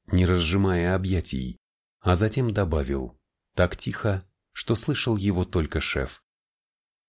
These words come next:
«Есть еще кое-что, Вэл. Будь осторожен с управленцами. Если ты разозлишь их, они подберут статью, по которой и уволят тебя еще до того, как все закончится.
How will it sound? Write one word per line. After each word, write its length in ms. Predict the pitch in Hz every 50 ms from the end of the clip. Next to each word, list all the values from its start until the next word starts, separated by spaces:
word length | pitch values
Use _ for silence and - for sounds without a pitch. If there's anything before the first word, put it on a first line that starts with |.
| _ _ _ _
«Есть 380 | - 73 78 82 85 - - -
еще 340 | 90 85 - - 110 101 -
кое-что, 480 | - 76 71 71 71 - - 73 69
Вэл. 360 | 67 69 67 65 64 64 - _ _ _ _ _ _ _ _
Будь 260 | - 78 87 90 85 98
осторожен 540 | 92 - - 98 98 107 107 85 85 76
с 100 | - - 85
управленцами. 840 | 82 - 90 90 87 92 90 87 - - 73 67 65 65 64 62 - _ _ _ _ _ _ _ _ _ _ _ -
Если 400 | 82 82 85 85 - - 90 87
ты 160 | - 98 92
разозлишь 580 | 90 87 82 87 82 73 101 110 101 - -
их, 280 | 73 - - - - _ _ _ _ _ _ _ _ -
они 300 | - 80 87 92 98 92
подберут 480 | 104 98 90 87 98 98 101 101 -
статью, 560 | - - 98 90 - - 101 101 101 104 104 - _ _ _ _ _ _ _
по 120 | - 92 92
которой 460 | - 92 92 - 107 104 104 101 98
и 200 | 90 - 110 107
уволят 520 | 107 107 104 101 110 117 98 82 78 -
тебя 280 | - - 90 80 90 90
еще 380 | 90 87 87 - - - 95 82
до 120 | 90 90
того, 300 | - 95 90 85 95 92
как 200 | - 101 95 -
все 220 | - - - 95
закончится. 840 | 85 95 92 - - 104 92 85 - - - - - 71 62 60 -